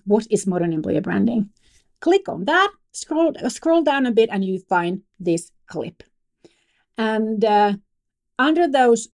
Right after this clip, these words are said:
the second core lesson, uh, uh, is, um, introduces you a framework for you to set up your modern employer brand. All right.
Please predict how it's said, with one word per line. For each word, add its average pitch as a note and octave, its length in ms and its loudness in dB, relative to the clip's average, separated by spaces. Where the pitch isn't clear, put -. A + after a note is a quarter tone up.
the G#3+ 80 2
second D#4 560 -2
core A#3 220 0
lesson, F#3 580 0
uh, E3+ 420 0
uh, E3+ 260 -6
is, F3+ 400 0
um, F3 300 -2
introduces G#3 720 0
you F#3+ 400 -2
a F#3+ 360 0
framework F3 880 0
for F3+ 140 -2
you F#3+ 240 0
to F3+ 120 -8
set F3+ 280 0
up E3 200 -6
your E3+ 120 2
modern E3+ 280 2
employer D#3 360 -4
brand. D#3+ 420 -6
All F4 100 6
right. E4+ 400 0